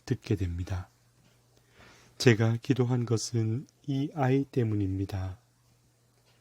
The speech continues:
저도 아이를 주님께 바치기로 하였습니다. 이 아이는 평생을 주님께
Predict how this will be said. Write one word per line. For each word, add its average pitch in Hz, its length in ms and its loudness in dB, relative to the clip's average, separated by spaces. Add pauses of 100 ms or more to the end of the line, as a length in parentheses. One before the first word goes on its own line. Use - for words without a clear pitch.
(480)
저도 135 340 6
아이를 135 320 2
주님께 143 500 2
바치기로 104 760 0
하였습니다. 92 920 -6 (540)
이 117 180 2
아이는 113 540 2 (480)
평생을 107 640 2
주님께 135 640 -2